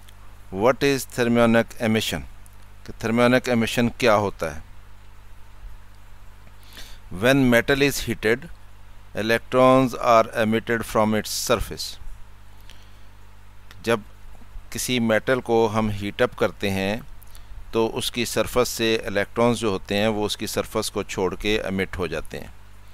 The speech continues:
This emission of electron from the surface of metal when it is heated is called thermionic emission।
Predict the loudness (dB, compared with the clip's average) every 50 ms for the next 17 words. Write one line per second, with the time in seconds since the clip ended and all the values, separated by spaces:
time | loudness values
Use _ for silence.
0 | -18 -18 -18 -16 -16 -16 -18 -18 -18 -18 -18 -18 -16 -16 -18 -16 -16 -16 -16 -16
1 | -16 -16 -16 -16 -16 -12 -12 -10 -6 -4 -4 -2 0 0 2 2 2 2 2 2
2 | 2 2 2 2 2 2 2 2 2 2 2 2 4 6 6 4 2 0 0 2
3 | 2 2 2 2 0 0 0 -4 -4 -2 -2 -2 -2 -2 -2 -2 -2 -2 -2 -2
4 | 0 0 0 0 0 0 0 0 0 -2 -8 -12 -18 -18 -18 -18 -18 -16 -16 -16
5 | -10 -2 2 2 4 4 2 0 0 -2 -4 -4 -4 -6 -6 -6 -6 -2 0 0
6 | 0 0 -2 -6 -10 -6 -2 -2 -2 -2 -2 -6 -2 2 6 6 6 6 4 0
7 | -8 -8 -6 -6 -4 -2 0 0 2 2 2 0 -2 -4 -6 -8 -6 -4 -2 -2
8 | -4 -4 -8 -10 -10